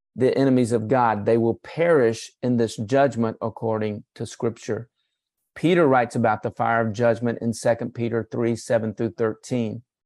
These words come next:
"By the same word, the present heavens and earth are reserved for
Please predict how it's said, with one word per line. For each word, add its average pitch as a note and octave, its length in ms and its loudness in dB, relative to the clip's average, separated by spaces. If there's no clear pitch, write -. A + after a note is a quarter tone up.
"By C3+ 180 4
the D#3 120 0
same E3 460 0
word, C#3+ 500 4
the B2 100 -4
present C3+ 540 0
heavens C#3 420 0
and A2+ 220 -2
earth C3+ 360 0
are A#2+ 140 0
reserved A#2+ 640 -2
for B2+ 460 -2